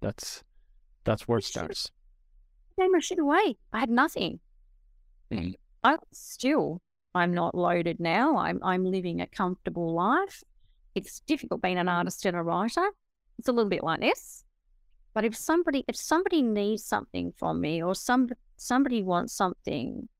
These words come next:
Speaker 2: there's gotta be no difference between you when you have a lot of money and no money. You have to focus on being a good, well-rounded person, no matter what. You've seen all those videos online about, I don't like how they're filming these people,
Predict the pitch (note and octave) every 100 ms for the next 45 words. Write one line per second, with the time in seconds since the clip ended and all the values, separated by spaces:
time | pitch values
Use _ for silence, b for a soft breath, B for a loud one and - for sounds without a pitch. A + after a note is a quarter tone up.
0 | _ - A3+ - A3+ A3 A3 G#3+ G#3+ B3
1 | B3+ A#3 A3 - G#3 - G#3 F#3+ F#3+ F3+
2 | F3+ F#3 E3+ D#3+ G3 G#3+ A3+ G3+ E3 E3
3 | E3+ E3+ - - - _ _ _ _ _
4 | _ - G#3+ C4+ B3 B3+ - - - G3
5 | G#3 - F#3+ F#3 F3 F3 F3 F#3 F3+ -
6 | _ G#3 G3+ F#3 _ _ _ F#3 F#3 F3+
7 | F3+ F3 F3 E3+ E3+ - E3+ E3 - E3+
8 | F2+ G3+ - - F#3 F3+ F3+ E3+ E3+ E3+
9 | - b b - F4+ - F4 C4+ G#3 F#3
10 | F3 G3+ G3 F3+ F#3 F3 E3+ E3+ F3 F3
11 | E3+ E3 E3 F2+ - - _ _ _ _
12 | _ _ _ _ F#3 F#3+ - - - F#3+
13 | E3 D3 - - - F3 F3+ E3+ C#3 -
14 | - D#3+ - C3+ -